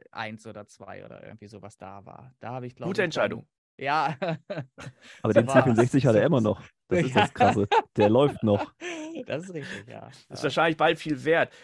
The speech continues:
Speaker 2: Ja, ich, ich hatte dann, ganz lange hatte ich dann den, äh, Atari mit, mit Cubase und es waren nicht viele Synths. Dann kam irgendwann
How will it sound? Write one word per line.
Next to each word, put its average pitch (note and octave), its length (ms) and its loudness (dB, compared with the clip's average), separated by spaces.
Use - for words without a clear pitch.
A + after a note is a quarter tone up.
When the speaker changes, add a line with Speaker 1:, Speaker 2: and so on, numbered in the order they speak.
Speaker 2:
Ja, E3 300 2
ich, - 280 -10
ich D3 160 -4
hatte E3+ 200 0
dann, D#3+ 220 0
ganz D#3 260 -6
lange D#3 280 -2
hatte D3 140 -6
ich D3 80 -12
dann C3 320 -4
den, B2 360 -8
äh, A2 360 -6
Atari D3+ 460 -2
mit, B2 280 -8
mit A2 200 -14
Cubase D#3 480 -2
und - 260 -16
es - 320 -20
waren A#2+ 220 -2
nicht C3 160 -12
viele B2+ 180 -10
Synths. D#3+ 340 -10
Dann C3+ 180 -8
kam C#3 260 -10
irgendwann C3 540 -6